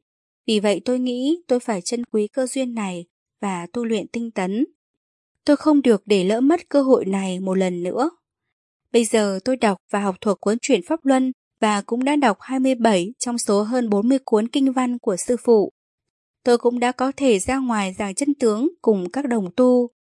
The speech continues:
Trước đây, tôi phải gắng sức để bước đi, nhưng bây giờ tôi có thể leo cầu thang và phát tài liệu giảng chân tướng. Tôi hy vọng mọi người sẽ giống như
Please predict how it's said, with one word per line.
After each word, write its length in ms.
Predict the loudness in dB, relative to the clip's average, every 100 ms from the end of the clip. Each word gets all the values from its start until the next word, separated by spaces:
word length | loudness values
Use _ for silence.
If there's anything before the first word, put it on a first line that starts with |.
| _ _ _ _ -6
Trước 260 | -6 0
đây, 340 | 0 2 -2 -6 _ _
tôi 120 | -2 2
phải 200 | 2 0
gắng 220 | -2 -4
sức 240 | -4 -4 _
để 120 | -2
bước 180 | 0 -2 0
đi, 360 | 2 2 0 _ _ _
nhưng 180 | -4 -2
bây 140 | 0 0
giờ 280 | -2 -2 -2
tôi 100 | -4 -4
có 160 | -6 -2
thể 200 | -2 -2
leo 200 | -4 -6
cầu 200 | -6 -6 -6
thang 420 | -6 -4 -4 -6 -8
và 180 | -6 -4
phát 200 | -4 -4
tài 200 | -4 -2
liệu 260 | -2 -4 -4
giảng 240 | -6 -6
chân 180 | -8 -10
tướng. 360 | -4 -4 -2 -4 -6 _ _ _ _ _ _
Tôi 100 | -4
hy 220 | -2 -2 0
vọng 240 | 0 0
mọi 140 | -2 -2
người 260 | 0 0
sẽ 180 | 0 0
giống 200 | 0 0
như 200 | 0 -2